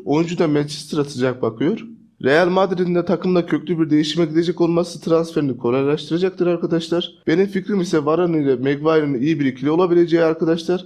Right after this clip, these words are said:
Manu için de iyi bir transfer olacaktır. Bekleyip göreceğiz. Yaz transfer dönemi yaklaşırken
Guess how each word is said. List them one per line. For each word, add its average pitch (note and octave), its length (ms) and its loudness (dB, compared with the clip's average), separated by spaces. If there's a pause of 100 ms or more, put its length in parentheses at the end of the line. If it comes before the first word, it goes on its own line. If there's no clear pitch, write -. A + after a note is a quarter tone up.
Manu F3 280 2
için D3 220 -4
de B2+ 60 0
iyi C#3 200 2
bir F3+ 140 4
transfer F3+ 380 0
olacaktır. F3+ 840 0
Bekleyip E3 500 0
göreceğiz. A#2+ 680 -2
Yaz E3+ 200 -2
transfer D#3+ 480 0
dönemi C#3+ 240 0
yaklaşırken D#3+ 760 -2